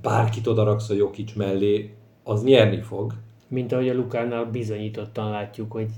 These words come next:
Speaker 1: Így
Speaker 2: nincs
Speaker 1: van.
Speaker 2: ez.
Speaker 1: Tehát, ö, szerintem ez egy sokkal kiegyensúlyozottabb dolog lesz. Mondom ezt azért is, nekem ez ilyen örök veszőparipám minden sportban, hogy, hogy a fizikai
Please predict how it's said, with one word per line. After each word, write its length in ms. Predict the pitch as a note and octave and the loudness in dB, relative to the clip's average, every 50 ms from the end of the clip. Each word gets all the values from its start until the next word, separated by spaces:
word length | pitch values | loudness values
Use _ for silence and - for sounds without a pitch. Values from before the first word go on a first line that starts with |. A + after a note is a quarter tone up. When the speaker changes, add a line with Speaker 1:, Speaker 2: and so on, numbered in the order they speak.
| - - | -6 -2
Speaker 1:
Így 200 | - C#3 G#2+ G2+ | -2 0 0 2
Speaker 2:
nincs 0 | |
Speaker 1:
van. 180 | G#2+ G#2+ A#2 | 2 2 2
Speaker 2:
ez. 340 | - - G#2 - - - - _ _ _ _ _ _ - | 2 0 -2 -6 -10 -14 -18 _ _ _ _ _ _ -6
Speaker 1:
Tehát, 400 | - A2+ A2+ A#2 A2+ A2 A2 B2+ | -4 -2 2 2 2 2 4 4
ö, 260 | B2 A#2+ A#2+ B2 B2+ B2 A#2+ - - - - | 6 8 8 6 6 4 0 -8 -12 -20 -20
szerintem 420 | - - - C#3 C3+ C#3 C3+ D3+ | -10 0 4 4 4 6 6 4
ez 80 | D3 C#3+ | 4 4
egy 60 | C3+ | 4
sokkal 260 | C3+ - - A#2 G#2+ | 2 2 2 4 2
kiegyensúlyozottabb 1300 | A2 - A#2 A2 G2+ G2 G2+ G2 F#2+ - - A2 G#2 G2+ F#2 F2+ G2+ G2 - - G2 F#2 F2+ - - - - - | 2 4 4 4 4 4 2 0 -2 -4 -4 -2 0 0 0 0 -2 -2 0 -2 -2 -2 -2 -6 -14 -16 -10 -4
dolog 280 | G2+ G2 F#2+ F#2+ F#2 | -2 0 0 0 2
lesz. 380 | G#2 A2+ C#3 D#3+ - - - - - _ - | 4 4 4 4 2 -2 -8 -14 -20 _ -6
Mondom 440 | C3+ C3+ C#3 C#3 C#3 C3+ C3+ B2+ | 4 10 10 12 12 10 8 6
ezt 180 | B2+ A#2+ A2+ - | 4 4 2 4
azért 300 | D3+ C3+ A2+ B2 A2+ A2+ | 4 6 6 6 6 6
is, 160 | A2+ A2 - | 4 2 0
nekem 260 | - A2+ G#2+ - G#2+ | -2 -4 -2 0 0
ez 120 | G#2 G2 G2+ | 0 0 2
ilyen 140 | G#2+ G#2+ A2+ | 2 4 6
örök 200 | A2+ G2+ G2 - | 6 6 4 4
veszőparipám 880 | G#2+ G#2 G#2+ - A2+ G#2+ - G2+ G2 F#2+ F#2 - G2 G2 G2 G2 G2 - | 2 0 0 -2 -6 -6 -4 -4 -4 -4 -4 -4 -4 -4 -4 -4 -6 -4
minden 260 | A2+ G#2+ G2+ G2+ F#2+ | -2 -2 0 0 -2
sportban, 520 | F#2 - - - G2 G2+ G2+ F#2+ - G2 F#2+ | -2 -6 -6 -2 0 0 0 0 0 2 4
hogy, 220 | G#2 G2+ - - - - _ _ _ _ | 4 2 2 -2 -14 -20 _ _ _ _
hogy 140 | - G2 F#2 | -10 -4 -4
a 60 | F#2+ | -4
fizikai 640 | G#2 - A2+ A2 A2 G#2+ A2 G#2+ G#2 G2+ G#2 G#2+ G#2+ | -4 -2 -2 -2 0 2 6 6 6 6 4 0 -4